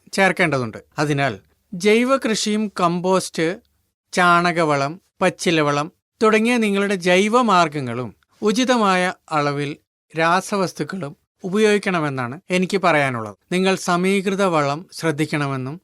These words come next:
നൈട്രജനും ഫോസ്ഫറസും മാത്രം ഉപയോഗിക്കരുതെന്നും ഞാൻ നിങ്ങളോട് പറയാൻ ആഗ്രഹിക്കുന്നു. ഇതുമൂലം സംഭവിക്കുന്നത്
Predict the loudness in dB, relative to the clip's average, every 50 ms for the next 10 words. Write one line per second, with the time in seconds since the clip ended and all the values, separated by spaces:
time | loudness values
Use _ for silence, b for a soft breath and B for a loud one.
0 | 0 2 2 4 2 2 0 0 0 2 0 0 0 -2 -2 0 2 2 2 2
1 | 0 0 0 0 0 0 0 2 2 4 4 2 0 0 -4 -4 -4 -4 -6 -8
2 | -4 -2 0 2 2 2 0 -2 -4 -4 -4 -2 -2 -2 -2 -2 -4 -4 -4 -4
3 | -6 -8 -10 _ _ -2 0 2 2 2 2 2 0 0 2 2 0 0 0 0
4 | 0 2 2 2 2 2 2 0 0 0 -2 -2 -2 -2 -4 -6 -8 -10 -10 -8
5 | -4 -2 0 2 2 4 4 4 4 2 2 0 0 0 0 0 2 2 2 2
6 | 0 -2 -4 -4 -4 -4 -4 -4 -6 -6